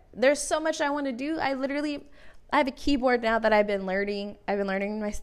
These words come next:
teaching myself how to play piano through, like, YouTube and, like, apps and everything like that, because this is just something that I've always wanted to do since I was younger. And, you know,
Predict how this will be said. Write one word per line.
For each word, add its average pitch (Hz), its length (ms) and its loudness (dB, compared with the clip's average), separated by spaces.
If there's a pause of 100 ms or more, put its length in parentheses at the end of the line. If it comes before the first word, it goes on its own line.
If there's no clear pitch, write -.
(100)
teaching 226 340 0
myself 214 340 -2
how 202 120 0
to 202 100 2
play 196 220 2
piano 190 400 0
through, 185 160 2
like, 175 180 2
YouTube 180 680 -2
and, 180 140 -2
like, 165 260 -8
apps 160 360 -4
and 180 80 -4
everything 175 340 -6
like 180 180 -6
that, 185 200 2 (280)
because 214 200 -2
this 247 160 -2
is 269 120 0
just 233 140 -2
something 220 300 0
that 190 120 4
I've 185 80 4
always 185 220 2
wanted 175 220 -4
to 175 60 -8
do 175 380 0 (1600)
since 196 300 -4
I 185 100 4
was 180 200 0
younger. 180 600 6 (100)
And, 180 800 -2
you 185 160 -4
know, 175 520 -4